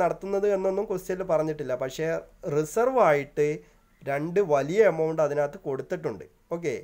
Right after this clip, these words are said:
സെക്യൂരിറ്റി പ്രീമിയം റിസർവിൽ ഒരു ട്വൻറ്റി ഫൈവ് ലാക്സും ഉണ്ട്, ജനറൽ റിസർവിൽ ഒരു ഫിഫ്റ്റി ലാക്സും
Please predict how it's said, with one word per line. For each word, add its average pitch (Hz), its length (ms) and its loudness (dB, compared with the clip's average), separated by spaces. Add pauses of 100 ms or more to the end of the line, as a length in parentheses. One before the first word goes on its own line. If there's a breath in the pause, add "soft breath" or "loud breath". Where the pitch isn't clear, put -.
(400 soft breath)
സെക്യൂരിറ്റി 170 460 -2
പ്രീമിയം 170 360 0
റിസർവിൽ 180 460 -2
ഒരു 170 180 -4
ട്വൻറ്റി 123 360 -4
ഫൈവ് 196 200 4
ലാക്സും 170 320 -2
ഉണ്ട്, 170 120 -4 (100)
ജനറൽ 143 280 -2
റിസർവിൽ 165 400 -6
ഒരു 160 160 -2
ഫിഫ്റ്റി 151 340 -8
ലാക്സും 120 320 -6